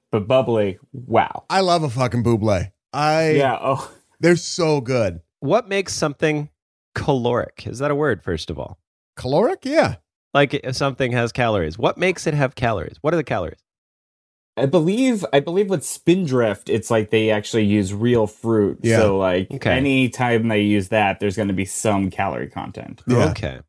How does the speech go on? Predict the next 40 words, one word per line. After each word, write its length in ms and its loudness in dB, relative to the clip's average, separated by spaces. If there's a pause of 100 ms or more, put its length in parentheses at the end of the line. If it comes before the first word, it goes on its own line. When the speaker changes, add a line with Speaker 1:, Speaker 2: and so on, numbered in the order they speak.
(200)
Speaker 3:
All 140 0
right. 220 -2 (320)
I 80 -2
get 200 -4
it. 120 -14 (200)
Speaker 2:
Which 260 -2
may, 240 2
in 80 -2
the 80 0
long 280 -2
run, 420 0
end 200 2
up 120 2
being 200 0
better 260 2
for 180 -2
us 140 -4
than 220 0
whatever 360 2
this 220 -2
natural, 480 0
'cause, 260 -2
like, 340 2
on 140 2
the, 100 -2
on 160 0
the, 80 2
on 240 0
one 160 2
of 60 0
these, 180 0
it 100 -2
says 260 0
naturally 760 0
essenced, 600 0
but 140 0
then 160 2
there's 160 0
an 100 0
asterisk. 640 -2